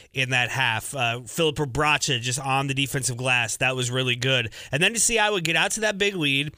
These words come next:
have, what, a, a fourteen or sixteen point lead, whatever it was at halftime, and you knew that Michigan State was gonna have some fight in them. Now, they ultimately didn't have a whole lot, and credit to Fran McCaffrey for calling the timeout as quickly as he did in the second half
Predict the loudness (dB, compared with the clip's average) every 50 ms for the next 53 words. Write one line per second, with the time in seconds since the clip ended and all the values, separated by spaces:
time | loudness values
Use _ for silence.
0 | -20 -20 -18 -18 -14 -4 0 0 0 2 2 0 0 2 0 0 0 -2 -4 -4
1 | -6 -12 -16 _ -10 -4 -2 -2 0 0 0 0 0 0 0 0 0 -2 -2 -6
2 | -10 -18 _ -4 -2 0 2 2 0 -2 -2 -2 -2 -2 0 0 0 0 2 2
3 | 2 2 2 2 2 0 2 2 2 2 2 2 2 0 0 -2 0 0 0 0
4 | 0 -2 -2 -2 0 0 0 -2 -2 -8 -10 -16 -20 -20 -20 -20 -20 _ _ _
5 | 0 2 2 4 2 2 2 2 2 0 0 -2 -4 -6 -10 -12 _ _ -8 -2
6 | 0 0 2 2 2 2 2 2 2 2 2 0 0 -2 0 0 0 0 0 0
7 | 0 2 2 2 2 2 0 0 0 0 0 0 2 2 2 2 2 0 0 -2
8 | -2 -2 -2 0 2 2 2 2 0 -2 -2 -2 0 0 0 0 0 0 0 0
9 | 2 2 2 2 2 2 0 0 -2 0 0 0 0 2 2 0 0 0 0 0
10 | 0 2 0 2 2 2 2 2 2 2 2 2 2 2 0 -2 -2 -2 -4 -2
11 | 0 0 0 0 -2 -4 -4 0 0 0 0 0 -2 -2 0 0 0 2 2 0
12 | 0 0 -2 -4 0 0 2 2 2 0 -2 0 0 0 0 2 2 2 2 0
13 | -2 -2 -4 -4 -2 -2 -2 -2 -2 -2 -2 -2 0 0 0 0 0 0 -2 0
14 | 0 0 -2 -2 -2 0 0 0 0 -2